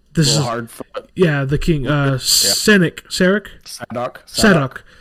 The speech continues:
Speaker 2: Or Sadok.
Speaker 1: Yeah, I was like,
Speaker 2: Sorry.
Speaker 1: as soon as he got stabbed, like, he's not gonna die.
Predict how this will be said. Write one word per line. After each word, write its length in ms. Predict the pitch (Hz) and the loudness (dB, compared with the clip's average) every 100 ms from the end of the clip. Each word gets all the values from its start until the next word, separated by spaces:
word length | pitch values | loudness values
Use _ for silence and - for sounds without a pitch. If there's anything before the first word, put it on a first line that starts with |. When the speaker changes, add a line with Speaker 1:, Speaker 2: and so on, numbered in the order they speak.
| - - | -20 -18
Speaker 2:
Or 100 | - | -16
Sadok. 240 | - - - | -12 -12 -10
Speaker 1:
Yeah, 240 | 160 120 - | -10 -10 -6
I 40 | |
was 100 | 185 | 0
like, 140 | 180 156 | 0 0
Speaker 2:
Sorry. 100 | - _ - | -6 _ -4
Speaker 1:
as 100 | - | 0
soon 100 | 214 | 2
as 20 | |
he 20 | |
got 120 | 190 170 | 2 0
stabbed, 240 | 185 185 | 0 0
like, 160 | 160 - | 0 0
he's 120 | 214 | 2
not 100 | 202 | 2
gonna 140 | 175 | 2
die. 320 | 139 135 147 | 0 -2 -4